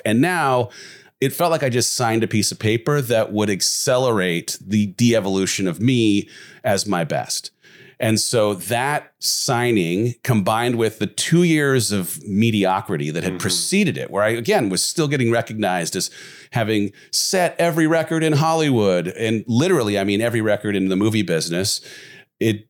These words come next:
Speaker 1: it was contrast inversely to the way I felt about myself when I was by myself.
Speaker 2: Mm.
Speaker 1: And so I
Speaker 2: And do you think that that taste of what it was came because at the time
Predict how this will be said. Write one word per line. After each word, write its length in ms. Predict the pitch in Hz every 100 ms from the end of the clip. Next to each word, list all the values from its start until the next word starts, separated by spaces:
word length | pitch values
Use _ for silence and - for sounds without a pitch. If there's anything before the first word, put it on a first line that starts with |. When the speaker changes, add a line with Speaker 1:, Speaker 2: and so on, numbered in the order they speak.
| _
Speaker 1:
it 220 | 123 113
was 460 | 117 107 101 - - _ -
contrast 920 | - 139 151 147 - 123 120 - -
inversely 760 | 143 143 131 123 123 - 95 82
to 100 | 87
the 80 | 95
way 140 | 92
I 20 |
felt 300 | 87 107 95
about 200 | 92 87
myself 460 | 73 80 - 80 -
when 80 | 76
I 80 | 67
was 140 | 64
by 180 | - 60
myself. 580 | 50 50 - - - -
Speaker 2:
Mm. 280 | 98 104 80 - _ _
Speaker 1:
And 220 | 90 92
so 640 | - - 101 98 95 90 - _ _ -
I 380 | 101 101 101 98 98
Speaker 2:
And 80 | 127
do 40 |
you 80 | 135
think 220 | 151 143
that 360 | 131 127 - 90
that 340 | 113 104 -
taste 440 | 107 113 117 - -
of 140 | 95
what 160 | 98 101
it 140 | 85
was 340 | 85 92 92 -
came 400 | - 92 95 92
because 260 | 87 87
at 120 | 85
the 80 | 85
time 760 | 82 - 101 101 95 90 85